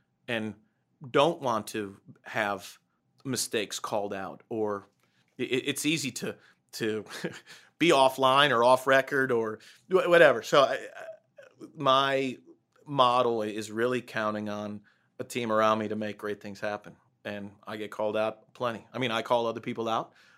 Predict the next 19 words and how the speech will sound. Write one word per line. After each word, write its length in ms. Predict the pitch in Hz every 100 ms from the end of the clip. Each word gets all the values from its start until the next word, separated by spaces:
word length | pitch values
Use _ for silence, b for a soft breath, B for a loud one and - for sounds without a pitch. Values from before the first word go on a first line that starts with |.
| b
um, 320 | 104 101 101 - -
and 180 | 110 107
it's 320 | 104 - - b b b b
working 440 | 165 160 151 147 131
towards 260 | 131 120
a 40 | 117
mutual 400 | 123 113 127 117
goal. 400 | 113 110 175 - b b
But 100 | 131
again, 220 | 139 120
it's 100 | 101
just 140 | 117 110
a 40 |
very 200 | 113 113
different 360 | 127 127 120 113
model 340 | 117 123 117
of 60 | 107
the 60 |
circus. 640 | - 131 127 107 101 -